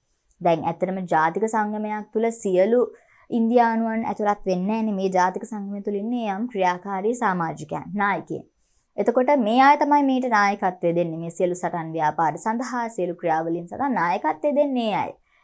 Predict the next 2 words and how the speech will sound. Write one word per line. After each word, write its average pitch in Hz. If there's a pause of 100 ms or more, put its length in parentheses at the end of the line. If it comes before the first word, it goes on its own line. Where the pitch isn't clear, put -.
(160)
හැබැයි 233 (1300)
ජනතාව 302